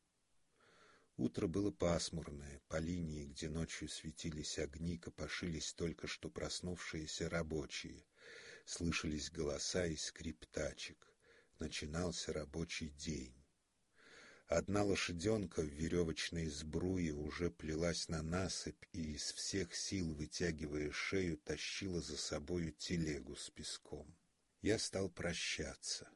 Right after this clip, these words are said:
Многое было сказано ночью, но я не увозил с собою ни одного решенного вопроса, и от всего разговора теперь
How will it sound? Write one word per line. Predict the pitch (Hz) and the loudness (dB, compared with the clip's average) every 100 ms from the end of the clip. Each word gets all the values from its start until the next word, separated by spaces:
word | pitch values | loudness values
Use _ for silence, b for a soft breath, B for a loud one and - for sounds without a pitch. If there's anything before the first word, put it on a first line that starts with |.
| _ _ _ _ _ _ _ | _ _ _ _ _ _ _
Многое | 85 107 131 92 90 | 4 6 4 4 4
было | 80 90 85 | 6 4 4
сказано | - - 95 82 87 87 | 2 4 4 4 2 4
ночью, | 87 104 101 - 85 85 | 4 2 0 -2 0 0
но | 82 82 | 2 0
я | 76 87 101 | 0 0 0
не | 95 | 0
увозил | 87 80 80 78 98 92 | 0 2 0 0 0 -2
с | - | -2
собою | - 85 78 82 85 80 | -2 0 0 2 2 0
ни | 78 | 0
одного | 78 71 76 76 76 85 | 0 0 -2 -2 0 0
решенного | 78 - - 87 80 78 78 73 | 0 -4 -2 0 0 0 -2 -2
вопроса, | 73 76 - 90 92 - 78 | -4 -4 -2 0 2 0 -4
и | 76 | -6
от | - | -6
всего | - - 80 82 | -8 -6 -4 0
разговора | 85 82 - 80 78 90 85 | 2 0 0 -2 0 0 0
теперь | 80 - - 85 87 | -2 -6 -2 0 0